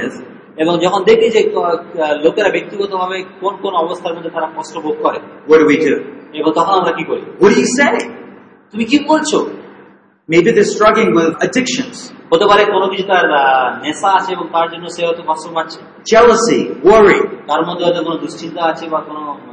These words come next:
Speaker 2: জেলাসি আছে বা জ্বলন আছে।
Speaker 1: Just take one struggle,
Speaker 2: যে কোনো একটা কষ্টকে নাও,
Speaker 1: the one that he feels is most important,
Speaker 2: এবং যেটাকে সে মনে করে তার জন্য এটা খুবই গুরুত্বপূর্ণ,
Speaker 1: and just begin to work with him on that one area.
Speaker 2: এবং সে একটা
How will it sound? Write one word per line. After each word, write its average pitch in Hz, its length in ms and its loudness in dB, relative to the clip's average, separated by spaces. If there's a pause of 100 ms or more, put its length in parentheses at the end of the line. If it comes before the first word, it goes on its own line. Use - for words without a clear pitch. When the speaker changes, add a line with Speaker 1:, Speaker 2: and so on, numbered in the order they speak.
(100)
Speaker 2:
জেলাসি 151 340 -4
আছে 156 160 -6
বা 151 120 -6
জ্বলন 123 320 -6
আছে। - 200 -10 (760)
Speaker 1:
Just 220 260 0
take 175 240 -2
one 131 180 0 (180)
struggle, - 520 -6
Speaker 2:
যে 151 60 -4
কোনো 165 160 -6
একটা 160 380 -2
কষ্টকে 165 380 -2
নাও, 117 280 -4 (560)
Speaker 1:
the 175 100 2
one 220 120 4
that 220 120 4
he 226 140 0
feels 214 300 2
is - 240 -2
most - 240 -6
important, - 540 -4
Speaker 2:
এবং 151 260 2
যেটাকে 175 360 -2
সে 185 200 0
মনে 185 220 -2
করে 180 140 -2
তার 165 240 -2
জন্য 160 120 -12
এটা 160 100 -4
খুবই 151 200 -12
গুরুত্বপূর্ণ, 139 640 -12 (320)
Speaker 1:
and 220 180 0
just - 420 -2
begin 226 260 0
to 247 280 0
work 220 240 4
with 294 320 2
him 165 140 -2
on 151 200 -4
that 165 180 -2 (100)
one 185 320 -4 (120)
area. 131 280 -10 (260)
Speaker 2:
এবং 160 220 0
সে 175 160 -2
একটা 196 800 0